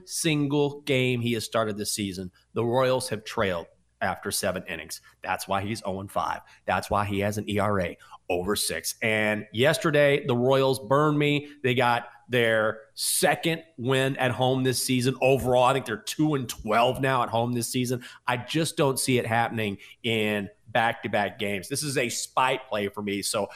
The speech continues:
I expect the Orioles to have the better starter and a better bullpen to be leading after seven. So let's go Orioles,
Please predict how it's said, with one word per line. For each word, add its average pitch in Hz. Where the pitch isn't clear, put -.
I 127
expect 147
the 131
Orioles 131
to 131
have 110
the 107
better 131
starter 120
and 113
a 117
better 117
bullpen 107
to -
be 120
leading 110
after 101
seven. 95
So 95
let's 117
go 107
Orioles, 247